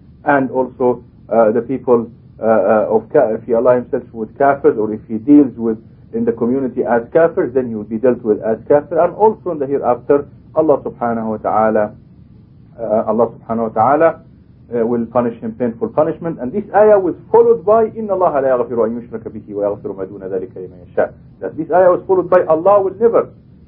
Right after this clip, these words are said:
forgive those who associate with him, and he will forgive any other thing." Because it's a hint from Allah subhanahu wa ta'ala <clears throat> to say that those who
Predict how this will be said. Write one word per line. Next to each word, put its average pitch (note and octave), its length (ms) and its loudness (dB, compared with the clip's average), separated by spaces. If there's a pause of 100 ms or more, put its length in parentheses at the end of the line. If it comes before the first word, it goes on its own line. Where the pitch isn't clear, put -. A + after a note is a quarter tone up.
(160)
forgive D3+ 420 2
those D3 260 0
who G#2+ 140 -4
associate B2+ 560 -6
with A2 160 -8
him, F3 320 2 (240)
and A#2+ 180 -6
he B2 100 -6
will A#2+ 160 -4
forgive B2 440 0 (260)
any B2 180 -6
other A2 220 2
thing." F#2+ 280 -12
Because B2+ 320 0 (300)
it's - 160 -16 (120)
a B2+ 60 0
hint G3+ 400 2
from C3+ 160 -8
Allah D3+ 260 0
subhanahu C3+ 460 -6
wa A#2+ 80 2
ta'ala F3 480 2 (440)
<clears throat> - 0 - (360)
to C#3+ 60 0 (100)
say D#3 320 4 (160)
that A#2 240 -2
those G#3 360 6
who C#3+ 300 -2